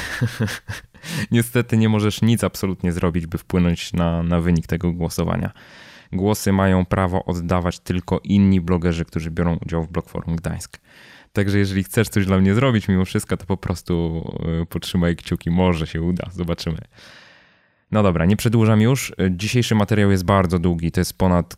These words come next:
godzina i piętnaście minut nagrania naszej rozmowy z Krzysztofem. Później jeszcze odpowiadamy na pytanie Piotra,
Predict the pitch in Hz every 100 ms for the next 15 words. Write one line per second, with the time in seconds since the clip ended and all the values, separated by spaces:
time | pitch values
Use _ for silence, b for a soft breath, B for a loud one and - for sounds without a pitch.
0 | - 95 85 98 95 92 90 95 92 -
1 | 92 90 87 90 85 95 104 85 80 85
2 | 85 90 90 90 87 92 85 82 - -
3 | 127 123 85 - 82 80 85 - 85 85
4 | 85 85 - 85 87 - 123 - 82